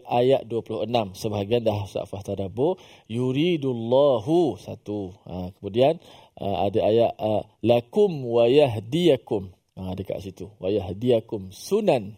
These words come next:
Ha, situ. Min qablikum wallahu alimun hakim. Yang pertama, yuridullah. Ha, yuridullahu, ha, perkataan Allah tu ditebalkan. Perkataan Allah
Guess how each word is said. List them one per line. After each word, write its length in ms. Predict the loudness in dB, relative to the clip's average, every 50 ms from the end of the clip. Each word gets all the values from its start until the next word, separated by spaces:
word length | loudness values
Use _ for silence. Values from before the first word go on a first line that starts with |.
| _ -16
Ha, 240 | -14 -12 -10 -10 -12 -14
situ. 240 | -16 -18 -20 -20 -18 -12 -6
Min 320 | -2 -2 -2 -2 -2 -2
qablikum 640 | 0 0 0 0 0 -2 -4 -4 -4 -2 0 0 0
wallahu 400 | 0 -2 -2 0 0 -2 -2 -2 -4
alimun 340 | -4 -4 -6 -8 -10 -12 -14
hakim. 320 | -16 -18 -16 -14 -16 -16 -16 _ _ -20 -20 -20 -20 -20 -20 -20 -20 -20 -12 0 4
Yang 200 | 4 4 6 4 2
pertama, 400 | 2 4 4 4 4 4 2 2
yuridullah. 1300 | 2 2 0 0 0 0 0 0 0 0 0 0 0 0 0 0 -2 2 4 6 6 6 6 4 0 _ _ _ _ _ _ _ -2
Ha, 240 | 0 0 0 0 -2
yuridullahu, 1800 | -4 -4 -4 -4 -2 0 0 0 2 2 0 0 0 -2 -2 -2 -2 -2 -2 -2 -2 2 4 4 6 6 4 4 2 0 0 -2 -2 -2 -6 -12 -20 -20 -20 -20 _ _ _
ha, 80 | -10 -8
perkataan 480 | -6 -4 -2 -2 0 2 2 0 0 0 -2
Allah 340 | -2 0 0 0 -2 -2
tu 160 | -4 -8 -8 -8
ditebalkan. 640 | -8 -8 -6 -2 0 0 0 -2 -4 -8 -10 -10 -12 -16 _ _ _ _ _ _ _ _ _ _ _ _
Perkataan 480 | -12 -8 -8 -4 -2 -2 -2 -2 -2 -2
Allah 240 | -2 -2 -2 -4